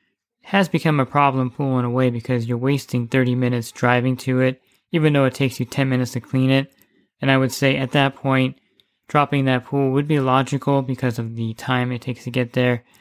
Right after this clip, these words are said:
It's a hard decision sometimes 'cause sometimes those pools that are out of your route are easy and it's not a big deal, but driving will eventually get to you, and time is money, and you could be doing one more pool during that time you're driving.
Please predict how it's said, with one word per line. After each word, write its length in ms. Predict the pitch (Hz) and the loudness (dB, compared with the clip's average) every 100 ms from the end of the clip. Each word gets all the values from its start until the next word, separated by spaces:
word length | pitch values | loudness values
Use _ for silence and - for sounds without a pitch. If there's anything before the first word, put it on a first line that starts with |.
| _ _ - | _ _ -6
It's 160 | 170 160 | -2 2
a 40 | |
hard 200 | 180 185 | 2 2
decision 380 | 151 165 156 156 | 0 2 2 0
sometimes 500 | 160 147 156 147 139 | -2 0 0 0 -2
'cause 200 | 131 117 | -6 -4
sometimes 500 | 147 139 143 135 123 | -6 -2 -2 0 -2
those 180 | 127 113 | -4 -4
pools 280 | 139 131 | -6 -4
that 100 | 127 | -2
are 200 | 120 117 _ _ _ _ - | -4 -6 _ _ _ _ -4
out 140 | 147 | 0
of 100 | 139 | 0
your 140 | 135 123 | 0 0
route 360 | 127 127 143 | 2 2 0
are 160 | 151 147 | -6 -6
easy 520 | 160 160 147 151 156 _ _ _ _ - | -2 0 2 0 -2 _ _ _ _ -6
and 160 | 123 | -4
it's 80 | 113 | 0
not 140 | 135 123 | 0 0
a 40 | |
big 240 | 120 127 | 0 -2
deal, 420 | 123 135 135 139 _ _ _ _ _ | 2 4 4 0 _ _ _ _ _
but 120 | 139 | -4
driving 560 | 127 143 147 147 143 175 - | 0 2 2 2 0 -2 -6
will 100 | 135 | -2
eventually 420 | 127 135 - 135 | 0 -2 -2 -4
get 240 | 117 127 - | 0 0 0
to 140 | 131 | 0
you, 280 | 123 123 - | 0 0 -2
and 140 | 139 127 | -4 -2
time 260 | 170 170 | 0 2
is 120 | 147 127 | 2 0
money, 380 | 123 127 131 - _ _ _ | 2 2 -2 -6 _ _ _
and 100 | 135 | -4
you 60 | 135 | -2
could 200 | 135 131 | -2 -2
be 80 | 131 | 0
doing 420 | 147 147 147 151 | 2 2 -2 -2
one 180 | 139 147 | 0 2
more 180 | 139 | 0
pool 280 | - 147 143 | 0 -4 0
during 260 | 135 131 131 | 2 2 2
that 180 | 123 120 | 0 -2
time 300 | 131 131 123 | 0 0 0
you're 80 | |
driving. 560 | 117 123 127 127 139 | 0 2 2 2 -2